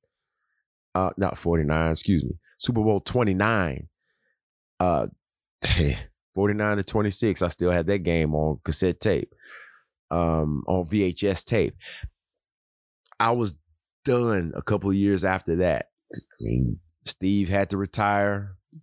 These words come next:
you know, injuries, concussions, issues like that. The team wasn't the same. They were wearing those ugly throwbacks on top of that, so that didn't help. But when Jerry Rice got let go, and I, we knew he was leaving. We knew he had to.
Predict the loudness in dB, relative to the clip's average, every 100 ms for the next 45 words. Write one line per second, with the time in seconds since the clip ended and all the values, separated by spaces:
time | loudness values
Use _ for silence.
0 | _ -2 -2 -2 -2 0 0 -2 -2 -2
1 | 4 4 4 2 0 -2 0 0 2 0
2 | 0 0 -2 0 0 2 -2 -8 _ -20
3 | -20 _ -8 -2 0 0 2 0 0 -2
4 | 0 2 2 2 2 2 2 2 2 2
5 | -2 0 2 2 2 -2 -4 0 0 0
6 | 0 0 -2 -6 -2 0 0 0 2 2
7 | 0 2 2 2 -2 0 0 0 -2 _
8 | _ _ _ _ _ _ 0 2 0 -6
9 | _ _ _ _ _ _ _ _ _ 0
10 | 2 2 0 -2 0 2 2 2 2 0
11 | 0 0 0 -2 0 0 0 -2 -6 -16
12 | _ 0 2 2 0 0 2 2 2 2
13 | 0 0 0 0 -4 -6 -2 0 2 2
14 | 2 0 -2 -4 -6